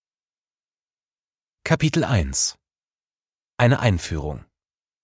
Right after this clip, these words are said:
Die bipolare Störung ist eine psychische Erkrankung,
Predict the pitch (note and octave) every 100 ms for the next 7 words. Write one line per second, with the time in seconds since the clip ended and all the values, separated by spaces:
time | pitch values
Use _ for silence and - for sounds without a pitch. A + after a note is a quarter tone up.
0 | _ _ _ _ _ _ _ _ _ _
1 | _ _ - B2+ C#3 B2 E3+ E3 C3+ G#2+
2 | G2+ G2+ - A#2 F#2 G2 A#2+ G#2+ - A2+
3 | A2 - C#3+ - A2+ A#2 F#2 - G#2+ G#2+
4 | A2+